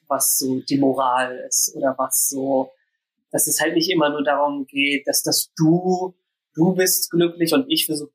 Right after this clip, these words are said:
dich glücklich zu machen, sondern oft auch einfach, ich will mich selbst glücklich machen und ich bin der Egoist und ich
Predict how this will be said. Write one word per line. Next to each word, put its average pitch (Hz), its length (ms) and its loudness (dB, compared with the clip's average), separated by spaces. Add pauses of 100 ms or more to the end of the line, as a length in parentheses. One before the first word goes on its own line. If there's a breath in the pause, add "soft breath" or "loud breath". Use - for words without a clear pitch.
(140)
dich 160 220 0
glücklich 165 440 0
zu 160 100 -4
machen, 151 380 -2
sondern 139 260 2
oft - 200 -4
auch 156 80 -8
einfach, 147 320 -4
ich 156 180 -2
will 147 120 2
mich 131 120 -2
selbst 139 260 -2
glücklich 135 340 -6
machen 123 300 -4
und 127 140 -14
ich - 160 -4
bin 135 100 2
der 135 80 0
Egoist - 540 -4
und 135 120 2
ich - 120 -8